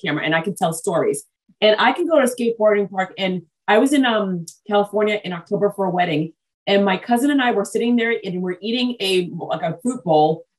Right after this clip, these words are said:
at the skate park in Santa Monica. And holy, I mean, in Venice, in Venice Beach, an older, younger girl, boy. I mean, you saw everyone at this park. And I'm like, "Bravo." I mean, bro, I mean, yeah, the older guys definitely had their pads on.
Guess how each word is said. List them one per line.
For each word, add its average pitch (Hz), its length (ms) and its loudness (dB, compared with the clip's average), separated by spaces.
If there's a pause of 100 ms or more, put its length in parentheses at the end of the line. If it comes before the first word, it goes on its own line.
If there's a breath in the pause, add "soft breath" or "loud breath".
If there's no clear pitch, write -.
at 214 200 2
the 208 60 0
skate 226 280 0
park 190 240 -2
in 180 100 -2
Santa 190 220 -2
Monica. 190 480 -2 (320)
And 220 200 0
holy, 311 720 0
I 240 40 0
mean, 240 160 0
in 208 120 -2
Venice, 175 400 -4
in 190 120 -6
Venice 190 220 -4
Beach, 180 200 -6 (480)
an 247 220 2
older, 311 520 4
younger 254 800 0
girl, 262 420 -2
boy. 240 200 -4
I 240 40 0
mean, 269 180 0
you 320 120 2
saw 359 220 -2 (200)
everyone 285 600 -2
at 180 100 -6
this 214 180 -16
park. 254 280 -4 (360)
And 262 140 -2
I'm 370 180 -2
like, 240 240 -2
"Bravo." 220 680 0
I - 40 -10
mean, 240 260 -6
bro, 320 220 -4
I 302 80 0
mean, 277 240 -2 (160)
yeah, 339 120 0
the 285 100 -2
older 285 260 -4
guys 269 260 0
definitely 262 320 -4
had 220 120 -4
their 196 220 -10
pads 214 240 -4
on. 285 260 -4